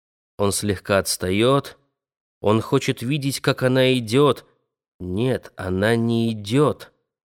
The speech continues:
она выступает, она шествует.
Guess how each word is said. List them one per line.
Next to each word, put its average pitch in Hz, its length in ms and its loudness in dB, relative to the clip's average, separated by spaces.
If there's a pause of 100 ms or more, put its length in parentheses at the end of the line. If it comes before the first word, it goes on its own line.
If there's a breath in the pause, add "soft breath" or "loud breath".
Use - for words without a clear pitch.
(160)
она 90 260 -4
выступает, 98 1000 -4 (500)
она 87 260 0
шествует. - 1040 0